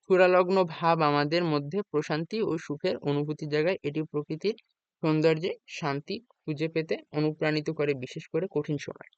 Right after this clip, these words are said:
এবার হচ্ছে পার্ট সি একবারে দেখব।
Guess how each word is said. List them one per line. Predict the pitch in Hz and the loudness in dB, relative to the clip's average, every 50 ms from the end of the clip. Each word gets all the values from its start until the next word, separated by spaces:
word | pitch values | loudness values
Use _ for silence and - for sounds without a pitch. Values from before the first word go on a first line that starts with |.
| _ _ _ _ _ _ _ _ _ _ - - _ _ _ - _ _ _ _ _ _ _ _ _ _ _ _ _ | _ _ _ _ _ _ _ _ _ _ -20 -20 _ _ _ -20 _ _ _ _ _ _ _ _ _ _ _ _ _
এবার | 165 170 175 175 170 175 | 2 4 6 6 4 2
হচ্ছে | 180 - - - 202 190 - _ _ _ _ _ _ _ _ _ _ _ _ _ | -4 -4 2 2 2 2 2 _ _ _ _ _ _ _ _ _ _ _ _ _
পার্ট | 170 156 160 160 - | 4 4 4 2 -2
সি | - - - - 185 175 175 180 165 - _ | -10 -10 -6 -4 -2 0 0 0 -2 -4 _
একবারে | - 151 156 151 147 160 165 165 165 | 0 2 2 2 2 2 4 4 2
দেখব। | 147 143 151 147 147 151 151 151 113 | 2 0 0 0 0 0 2 2 0